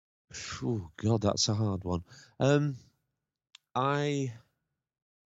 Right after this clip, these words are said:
wanted to be involved 'cause Julianne asked me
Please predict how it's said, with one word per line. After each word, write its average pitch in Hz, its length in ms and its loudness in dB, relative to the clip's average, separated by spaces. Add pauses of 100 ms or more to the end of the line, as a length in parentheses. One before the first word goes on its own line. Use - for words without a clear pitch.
(600)
wanted 135 440 -2
to - 120 -12
be 120 180 -4
involved 95 680 -4 (480)
'cause 107 200 0
Julianne 101 680 0
asked - 320 -4
me 82 240 -10